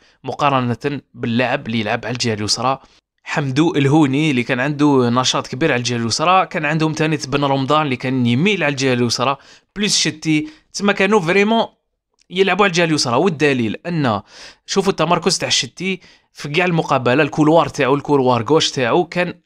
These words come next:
أكثر في الهجوم، وكي تقارنوا مع الظهير الأيمن تاع ترجي، شوفوا باللي ما كانش عنده يعني عطاء كثير وما كانوش يلعبوا بزاف عليه.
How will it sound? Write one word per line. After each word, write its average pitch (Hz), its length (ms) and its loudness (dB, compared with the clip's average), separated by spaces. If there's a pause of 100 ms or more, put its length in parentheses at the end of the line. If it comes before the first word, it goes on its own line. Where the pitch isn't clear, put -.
أكثر - 240 -6
في - 100 -6
الهجوم، 131 500 2 (100)
وكي - 140 -6
تقارنوا 202 320 0
مع 156 120 2
الظهير 156 380 2
الأيمن 170 480 0
تاع 104 720 -2
ترجي، 120 500 -4 (300)
شوفوا 196 280 -2
باللي 190 300 -2
ما 185 120 0
كانش - 240 -2
عنده 165 260 0
يعني 135 220 0
عطاء 131 460 -2 (340)
كثير 190 280 2
وما 151 120 0
كانوش 165 300 0
يلعبوا 127 300 -2
بزاف 113 340 -4
عليه. 90 280 -10